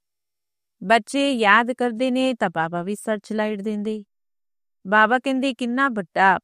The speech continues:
ਭਾਰੀ ਖਜ਼ਾਨਾ ਤੁਸੀਂ ਬੱਚਿਆਂ ਨੂੰ ਆ ਕੇ ਦਿੰਦਾ ਹਾਂ।"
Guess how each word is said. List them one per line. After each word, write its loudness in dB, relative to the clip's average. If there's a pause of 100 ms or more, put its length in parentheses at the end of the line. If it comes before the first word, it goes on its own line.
ਭਾਰੀ 2
ਖਜ਼ਾਨਾ -6 (240)
ਤੁਸੀਂ -4
ਬੱਚਿਆਂ 0
ਨੂੰ 0
ਆ 0
ਕੇ -2
ਦਿੰਦਾ -2
ਹਾਂ।" -2